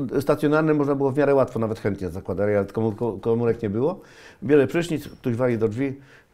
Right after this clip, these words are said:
no, ręcznikiem się tego wyszła, y, y, strażacy. Czy to ona zgłaszała? Tak. No, ona mówi, że ch-, y, będzie chciała czekać. A, a mówi, to jest idiota. No i pojechała z nimi, a w Frajderze gasiła razem we wtorek, ten pożar to był pierwszy sierpnia, prawda?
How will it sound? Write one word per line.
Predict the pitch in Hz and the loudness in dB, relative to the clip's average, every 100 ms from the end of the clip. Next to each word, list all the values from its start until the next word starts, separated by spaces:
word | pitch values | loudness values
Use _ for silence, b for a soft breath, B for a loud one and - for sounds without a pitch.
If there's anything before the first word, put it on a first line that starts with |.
| - | -8
no, | 127 131 120 117 | -4 -2 -2 -2
ręcznikiem | 131 131 127 117 | -2 -4 -6 -4
się | |
tego | 123 127 | -2 -2
wyszła, | 123 131 120 - 107 104 101 - 127 | 0 0 -2 -2 -2 -2 -4 -6 -6
y, | 110 | -4
y, | |
strażacy. | - 120 107 - 92 | 0 0 0 -2 -10
Czy | - | -6
to | 123 113 | -2 0
ona | 110 95 | 0 -2
zgłaszała? | 92 95 107 | -4 -8 -6
Tak. | 92 73 - _ - | -6 -6 -14 _ -8
No, | 147 | -4
ona | 233 | -2
mówi, | 196 | 0
że | 127 107 | 0 -2
ch-, | - - | -4 -16
y, | - - 110 104 B B - | -12 -6 -4 -4 B B -2
będzie | 123 127 | 0 0
chciała | - - 123 | 0 2 2
czekać. | 117 101 85 120 | 2 -2 -4 -2
A, | 214 196 - - 226 240 | 0 0 -2 -10 -10 -4
a | 220 | -2
mówi, | 165 | -2
to | 135 | -2
jest | 120 110 | -2 -2
idiota. | 107 123 113 110 b b b | -2 0 -2 -6 b b b
No | - | -4
i | 151 | 0
pojechała | 143 127 123 | 2 2 2
z | 123 | 2
nimi, | 151 135 | 0 2
a | 113 | 0
w | 107 | 2
Frajderze | 117 110 107 110 | 2 2 2 0
gasiła | 120 165 151 | -2 0 2
razem | 135 135 120 | 2 0 -2
we | |
wtorek, | 117 131 127 | -4 -4 -2
ten | 123 120 B - | -4 -8 B -2
pożar | 123 113 | 2 2
to | - | 0
był | 110 | -2
pierwszy | 104 113 123 | 0 0 0
sierpnia, | 113 82 78 76 | -2 -2 -4 -8
prawda? | 90 98 | -4 -4